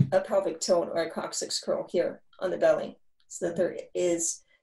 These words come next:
to whatever extent, right? But so that there is a activity in the abs and length through the lower spine as well,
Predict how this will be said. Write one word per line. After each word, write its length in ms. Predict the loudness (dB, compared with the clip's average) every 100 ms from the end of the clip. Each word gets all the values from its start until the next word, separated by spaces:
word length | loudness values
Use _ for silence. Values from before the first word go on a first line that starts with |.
| _ _
to 400 | -6 -6 0 6
whatever 320 | 12 12 12 10
extent, 420 | 8 6 4 6
right? 240 | 2 4
But 180 | 4 4
so 140 | 4
that 140 | 4 4
there 120 | 2
is 280 | -2 -2 -2
a 180 | -4 -6 -8
activity 640 | -6 -6 -6 -4 -6 -6
in 140 | -6
the 120 | -6 -4
abs 340 | -4 -4 -6
and 200 | -6 -4
length 280 | -2 -4 -6
through 140 | -6
the 80 | -4
lower 260 | -2 -4 -4
spine 360 | -6 -6 -6
as 160 | -8 -6
well, 300 | -8 -8 -12